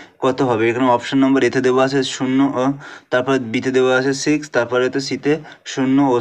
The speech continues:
ছয়, তারপরে ডিতে কোনোটিই নয়। যেটা সঠিক সেটা তোমাকে নির্বাচন করতে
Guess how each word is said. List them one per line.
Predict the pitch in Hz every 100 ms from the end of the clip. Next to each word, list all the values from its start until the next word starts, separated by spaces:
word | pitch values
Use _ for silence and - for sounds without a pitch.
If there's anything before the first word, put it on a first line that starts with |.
| -
ছয়, | 135 135 123
তারপরে | 117 127 143 143 107
ডিতে | 110 139 139 135
কোনোটিই | 113 107 120 107
নয়। | 92 - _ _ _ _
যেটা | 123 139 135
সঠিক | - - 156
সেটা | 139 120 123
তোমাকে | 120 135 113
নির্বাচন | 107 104 110 107
করতে | 98 -